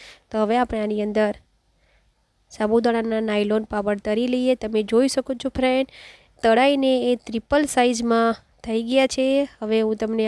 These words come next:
આ ઇડલીના સ્ટેન્ડમાં જે પાપડ બનાવ્યા હતા એ પણ તળીને બતાવું.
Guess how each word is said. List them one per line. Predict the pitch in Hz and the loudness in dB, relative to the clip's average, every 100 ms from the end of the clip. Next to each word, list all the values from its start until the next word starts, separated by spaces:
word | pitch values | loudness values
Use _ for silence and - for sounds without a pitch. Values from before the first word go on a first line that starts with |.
| 220 | -2
આ | 220 - - - - _ _ _ _ _ _ _ | -4 -10 -20 -20 -20 _ _ _ _ _ _ _
ઇડલીના | 247 240 240 277 294 277 | 2 2 2 2 0 0
સ્ટેન્ડમાં | 233 226 220 220 | 0 0 0 2
જે | 220 220 | 0 0
પાપડ | 208 220 208 | -4 -2 0
બનાવ્યા | 220 220 214 | 0 2 0
હતા | 208 - 226 | -2 -2 -2
એ | 240 | 0
પણ | 277 285 | 0 0
તળીને | 240 220 214 208 | 0 0 0 0
બતાવું. | 202 208 208 240 | -2 0 2 2